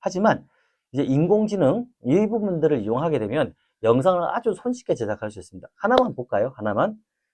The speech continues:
여러분들 이제 파워포인트를 띄워서, 그죠? 파워포인트를 띄워가지고 영상을 제작한다라고 가정을 하게 되면 인공지능 생성형 에이아이 도구 중에 감마라고 하는 도구 있습니다. 감마.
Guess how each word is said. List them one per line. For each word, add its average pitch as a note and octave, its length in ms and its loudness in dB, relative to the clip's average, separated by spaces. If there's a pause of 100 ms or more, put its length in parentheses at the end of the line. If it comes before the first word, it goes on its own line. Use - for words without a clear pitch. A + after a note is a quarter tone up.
(200)
여러분들 F3+ 420 6
이제 D#3+ 180 0
파워포인트를 D#3+ 920 6 (360)
띄워서, C#3 340 0
그죠? A#2 300 2 (100)
파워포인트를 D3 600 2
띄워가지고 C3 760 4 (200)
영상을 B2 340 0
제작한다라고 C#3 580 -2
가정을 G#2 300 -8
하게 E3+ 160 -2
되면 A#2 360 -2 (480)
인공지능 G#3+ 680 2
생성형 G#3+ 500 -2
에이아이 C#3+ 280 4
도구 A#2+ 260 -4
중에 A#2+ 160 -4
감마라고 E3 540 2
하는 A#2 140 -2
도구 G2 160 -16
있습니다. F2 200 -20
감마. G#2+ 220 -10